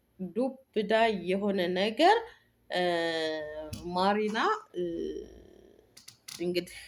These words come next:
አምጥታበታለች ማለት ነው፣ ወይም ነገረችው ማለት ነው። እሱም ምንድን ነው እንግዲህ ማሪና ወደ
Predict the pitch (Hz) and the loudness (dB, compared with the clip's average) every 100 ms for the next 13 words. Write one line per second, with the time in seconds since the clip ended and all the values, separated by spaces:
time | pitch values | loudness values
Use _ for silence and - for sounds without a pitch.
0 | - - - - - 180 175 - 190 185 | -20 -20 -20 -12 -2 0 0 -4 2 2
1 | 190 220 247 247 269 254 262 277 302 381 | 2 2 2 2 -2 -2 -2 0 2 2
2 | 320 180 180 190 185 180 202 226 196 202 | 2 2 0 0 -2 2 4 4 4 4
3 | 208 - - 277 175 - - 220 453 571 | 4 0 -6 -2 -2 -4 -8 0 2 2
4 | 554 _ _ _ _ - 160 160 170 - | -2 _ _ _ _ -16 -10 -10 -12 -10
5 | 180 175 175 170 170 180 196 214 240 220 | -8 -8 -8 -8 -8 -6 -4 -2 -2 -4
6 | 190 190 185 175 165 165 180 190 214 220 | -6 -6 -8 -8 -8 -4 -2 -2 -2 -2
7 | 240 254 - - - _ _ _ _ _ | 0 -2 -6 -20 -20 _ _ _ _ _
8 | 202 208 233 254 254 | -2 4 6 6 4